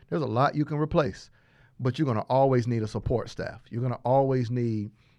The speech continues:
ways to communicate, to support clients. Let's just use the holidays roll around and you wanna send holiday gifts to your clients to celebrate them for a year of good business or whatever the case may be.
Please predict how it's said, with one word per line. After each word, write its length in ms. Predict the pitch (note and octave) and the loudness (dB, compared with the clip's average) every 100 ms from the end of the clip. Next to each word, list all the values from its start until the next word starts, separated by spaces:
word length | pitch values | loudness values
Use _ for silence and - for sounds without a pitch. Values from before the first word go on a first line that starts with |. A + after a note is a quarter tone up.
| _ - | _ -2
ways 460 | A#2 C#3 D3 D#3 | 4 6 6 4
to 120 | - | 2
communicate, 760 | C#3+ B2 C3+ C#3 B2+ C3+ C3+ C#3 | -2 0 2 0 0 2 2 -2
to 100 | B2+ | -6
support 440 | A2+ - D3 C#3+ | -6 0 0 0
clients. 420 | - C3 C3+ C3 C3 - - _ - | 0 0 0 -2 -8 -20 -20 _ -6
Let's 180 | D3 | -6
just 260 | - D3+ C3 | -4 -8 -6
use 260 | C#3 C3+ A#2 | -4 -4 -4
the 80 | A#2 | -2
holidays 500 | C3+ C3+ C3 B2+ A#2+ | 0 2 4 4 4
roll 220 | C3 C3 | 4 4
around 320 | B2 B2+ B2+ | 4 4 2
and 80 | B2 | 0
you 80 | B2+ | 0
wanna 200 | B2+ B2 | 0 -2
send 420 | - B2 A#2+ A#2 - - - - | -2 -2 -2 -4 -10 -20 -20 -8
holiday 460 | - D3 C#3 C3 | 2 2 4 2
gifts 320 | A#2 B2+ C3+ - | 2 2 2 0
to 100 | B2+ | -2
your 140 | A2 | 0
clients 340 | A#2+ A#2 A2 A2 | 0 0 -2 -6
to 80 | |
celebrate 520 | G#2+ C#3 B2+ A#2 A2+ A2+ | -4 0 0 0 -2 -4
them 180 | B2 | -6
for 240 | A2+ A#2 A2 | -4 -4 -2
a 40 | |
year 260 | A2 B2+ B2 | -2 -2 -2
of 100 | G#2+ | -2
good 240 | B2 - A#2 | -6 -4 -2
business 480 | B2+ G2 F#2 E2 | -2 -4 -10 -8
or 80 | A#2 | -6
whatever 240 | A2+ A#2+ A2+ | -4 -2 -4
the 60 | |
case 220 | A#2 A2+ | -6 -6
may 140 | A2+ G#2+ | -6 -4
be. 280 | A2 B2 | -4 -6